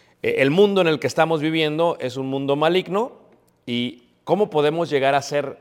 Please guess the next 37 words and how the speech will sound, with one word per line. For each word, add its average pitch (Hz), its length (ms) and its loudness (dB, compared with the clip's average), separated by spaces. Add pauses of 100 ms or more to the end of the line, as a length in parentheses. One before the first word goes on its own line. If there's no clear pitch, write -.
esa 139 360 -2
generación 135 840 -4 (720)
que 127 180 2
no 135 120 0
sea, 139 580 2
eh, 113 500 -4
maligna 131 580 -2
y 131 60 0
perversa 151 800 0
o 139 280 2
hermanos, 143 800 -2 (140)
miembros 139 420 -2
de 131 80 0
la 123 80 2
iglesia 135 460 -4
que 123 100 -6
sean 139 300 -2
sencillos 165 760 -4 (280)
e 120 80 2
irreprensibles? 104 640 -6
Número 160 260 2
uno, 196 360 2 (460)
va 147 80 10
a - 20 6
dar 202 160 10
cinco 208 340 0
puntos, 117 320 -4
¿ok? 127 240 -2
Son 160 140 0
los 156 120 -2
cinco 160 220 -4
puntos 151 340 -6
que 131 100 0
da 131 100 4
el 139 80 4
apóstol 127 400 -2
Pablo 143 420 2